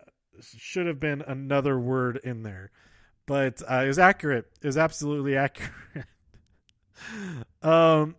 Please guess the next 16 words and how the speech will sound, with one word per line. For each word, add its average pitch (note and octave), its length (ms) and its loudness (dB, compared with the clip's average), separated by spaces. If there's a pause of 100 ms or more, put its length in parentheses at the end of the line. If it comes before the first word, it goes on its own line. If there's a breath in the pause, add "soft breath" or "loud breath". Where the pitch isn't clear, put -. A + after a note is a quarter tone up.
(100)
uh, F3 240 2
Roderick A3 360 4
Strong G3+ 340 0
tries G3+ 340 4
to F#3+ 80 -6
come F#3 200 0
help F3 360 2
Adam D#3+ 280 2
Cole, D#3 460 2 (400 soft breath)
and E3 720 -2 (720)
I C4+ 200 2
felt F3+ 340 4
like D#3+ 260 4
everything F#3 460 2
he D#3+ 100 -4
did D#3+ 400 0